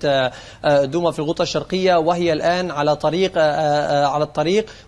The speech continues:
وتحديدا في مناطق سيطرة قوات النظام. لا نعلم ما، آه، كم من الساعات تحتاج للوصول إلى المعبر، لكن نحن هنا بانتظارهم. سنقوم بنقل الصور المباشرة فور وصول الدفعة الرابعة إلى هنا، آه،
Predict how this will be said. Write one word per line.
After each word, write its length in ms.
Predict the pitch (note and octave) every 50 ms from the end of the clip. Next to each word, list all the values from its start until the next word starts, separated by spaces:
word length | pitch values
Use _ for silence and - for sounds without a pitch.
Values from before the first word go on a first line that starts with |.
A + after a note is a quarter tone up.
| -
وتحديدا 540 | D#3+ D3 D#3+ F#3 F#3 F3+ E3+ D#3 C#3+ D3 D3+
في 160 | D3 - E3+
مناطق 280 | D3+ D3+ D#3 D#3 - E3
سيطرة 300 | - - D#3 - D#3+ D3 -
قوات 260 | - D#3+ D3+ D3 -
النظام. 440 | D#3 D3+ D3 C#3 D#3 E3+ F3+ F3+ D#3+
لا 220 | C#3+ C#3+ D#3 F3+ F3+
نعلم 340 | F3+ F3 E3+ E3+ E3 D#3
ما، 360 | C#3+ C#3+ C#3+ D#3 D#3+ D#3+ D#3 - - - - - - E3
آه، 200 | D#3 D#3 D#3 D3+
كم 200 | D3+ - F3+ F3+
من 200 | E3 E3 D#3+ D#3
الساعات 460 | D#3 - - D#3+ D3 C#3+ D#3+ D#3 -
تحتاج 320 | C#3+ - - F3+ E3 C#3+
للوصول 420 | C#3 D3+ D#3 D3 C#3+ C3+ - F3+ E3
إلى 80 | D3+
المعبر، 300 | C#3 D#3 D#3+ - G#3 G3+
لكن 240 | F#3+ E3 D3 - D#3+
نحن 180 | F3 D#3+ E3 D#3
هنا 220 | D3 E3+ E3 D#3
بانتظارهم. 640 | C#3 C#3 C3 - D3 C3+ D#3 E3+ F3 E3 F3 F#3
سنقوم 540 | E3 - D#3 C#3 C3+ - - F3 E3+ E3 D3+ - - - - - -
بنقل 440 | C3 C#3+ C#3+ D#3+ F3+ - F3+ D#3+ -
الصور 320 | C#3+ - - E3+ E3 D3
المباشرة 540 | C#3+ C3+ C3+ C3+ E3 F3+ F3 - E3+ D#3 D3
فور 240 | - E3+ E3 E3 D3+
وصول 280 | C#3+ C3 - F3 D#3+
الدفعة 380 | D3+ C3 C3+ E3 - D3+ C#3+ C#3
الرابعة 420 | C#3+ D#3 E3 D#3 D3+ D3 C#3 C#3+
إلى 180 | - D3 C#3 C#3+
هنا، 300 | C3+ D#3 E3+ E3+ E3+
آه، 40 | E3+